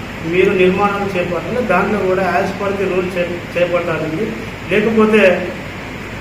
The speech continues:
రెండు వేల పంతొమ్మిది తెలంగాణ మున్సిపాలిటీ యాక్ట్ ప్రకారం మేము చర్యలు తీసుకోబడుతున్నాం. కాబట్టి దయచేసి ఇది గమనించవలసింది కోరుతున్నాం.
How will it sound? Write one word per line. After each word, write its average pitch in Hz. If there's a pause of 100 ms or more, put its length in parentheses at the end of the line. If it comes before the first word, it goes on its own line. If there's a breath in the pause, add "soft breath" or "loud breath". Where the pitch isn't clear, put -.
(200)
రెండు 175
వేల 220
పంతొమ్మిది 190 (240)
తెలంగాణ 190
మున్సిపాలిటీ 180
యాక్ట్ 170
ప్రకారం 156 (220)
మేము 190
చర్యలు 185
తీసుకోబడుతున్నాం. 156 (120)
కాబట్టి 196 (460)
దయచేసి 226
ఇది 190
గమనించవలసింది 180
కోరుతున్నాం. 160